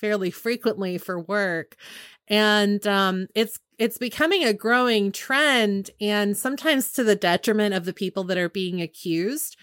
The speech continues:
which is how we circle back to, uh, Netflix's Heartstopper, which was the original inspiration for this segment. So in case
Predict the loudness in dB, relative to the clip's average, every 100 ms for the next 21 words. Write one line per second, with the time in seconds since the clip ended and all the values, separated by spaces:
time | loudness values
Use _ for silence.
0 | -20 -18 -4 -2 -2 0 0 2 2 0
1 | 0 0 2 2 0 -2 -4 0 2 2
2 | 0 -2 -4 -16 -20 _ -2 2 4 4
3 | 2 0 0 -2 -2 0 2 2 2 2
4 | 2 2 0 0 -2 -4 -2 0 0 0
5 | 0 -2 -2 -2 -2 -2 -2 -2 -4 -4
6 | -2 2 2 2 -2 -2 0 0 0 0
7 | -2 -6 -2 2 4 4 0 -4 -20 -20
8 | -20 _ 2 4 4 6 6 6 2 -2